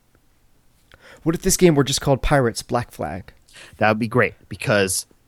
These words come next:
Speaker 2: all the, the thing about Assassin's Creed three was that everything incidental about it was outstanding. The
Speaker 1: Mm-hmm.
Speaker 2: environment was great, the controls were great, the side missions were great, and the main story sucked, but, and the,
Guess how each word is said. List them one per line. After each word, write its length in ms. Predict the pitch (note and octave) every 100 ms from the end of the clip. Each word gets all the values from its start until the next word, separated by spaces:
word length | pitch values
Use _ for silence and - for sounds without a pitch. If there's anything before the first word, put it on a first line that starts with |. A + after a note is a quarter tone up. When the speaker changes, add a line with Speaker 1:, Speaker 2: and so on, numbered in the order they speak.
| _ -
Speaker 2:
all 200 | C3+ C3+
the, 120 | D3
the 200 | - B2
thing 200 | A#2 G3
about 180 | F3+ D#3
Assassin's 280 | C#3 C#3+ C3
Creed 140 | B2
three 160 | - B3
was 160 | C3 G#2+
that 180 | A#2+ -
everything 440 | D3 D#3+ F3+ D#3+ D#3
incidental 680 | E3 D#3 B2+ D#3 B3 D#3+ B2
about 240 | A2+ G#2
it 100 | -
was 160 | G2 -
outstanding. 600 | B2 - - G#2+ D#2 B1+ - -
The 60 | F#2+
Speaker 1:
Mm-hmm. 80 | F#2
Speaker 2:
environment 420 | G2 B2 B2+ F#2+
was 140 | A#2+
great, 300 | B2 A#2+ A2 _
the 60 | -
controls 400 | - - A#2+ A#2
were 60 |
great, 340 | G#2+ A2 G#2+ - _ _ -
the 80 |
side 240 | - G#2+ G2
missions 220 | A2 G#2
were 60 | F#2+
great, 260 | G2 F2 - _ _ _ A2+
and 100 | G2+
the 40 |
main 180 | G#2 A2
story 500 | - A2+ G#2 G2 F#2 - _
sucked, 680 | - - - G#3+ G3 - - -
but, 440 | B2 G#2 C#3 D#2+ - _ _ _ _ -
and 300 | D#3+ F#3+ F#3
the, 120 | E3